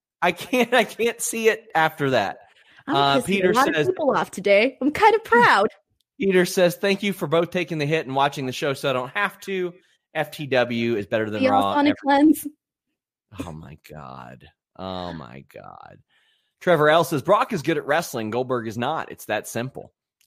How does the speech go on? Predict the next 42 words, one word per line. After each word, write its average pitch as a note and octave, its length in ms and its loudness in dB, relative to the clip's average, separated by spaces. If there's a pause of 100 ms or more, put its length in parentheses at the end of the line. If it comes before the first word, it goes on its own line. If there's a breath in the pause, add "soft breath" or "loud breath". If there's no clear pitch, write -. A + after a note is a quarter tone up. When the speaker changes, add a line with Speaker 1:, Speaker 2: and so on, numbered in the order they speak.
Speaker 1:
I G3+ 80 2
mean, A3 160 2
Brock G#3+ 300 4
can B3 260 -2
be F#3 180 -2
when E3+ 140 -4
he's C3+ 120 -6
motivated. B2+ 640 -4 (220)
There F3 180 0
have B3 120 -2
been E3+ 120 -4
plenty B3 320 -4
of B2 60 -2
times G2 280 -4
where G2 100 -6
Brock F2 360 -4
was G#2 200 -6
not E2+ 260 -6 (320)
very E2+ 320 -8
good D#2 400 -10 (380)
at E2+ 120 -8
wrestling. - 440 -14 (760)
Uh, G#2+ 180 0
Anakin C3+ 540 0
<laughs> - 0 -
says, - 380 -10
"Can - 180 -10
Denise A2 300 -6
pop - 260 -2
up - 140 -20
on F#2+ 100 -10
Sour F#2 320 -4
Graps F2+ 420 -2
tomorrow?" E2+ 480 -4 (380 loud breath)
I D3+ 100 2
don't C3+ 140 4
wanna A#2+ 160 4
see A2+ 220 -2
Denise F#2+ 400 -4
and F#2+ 80 -10
Alex E2 480 -8
argue. D#2+ 580 -6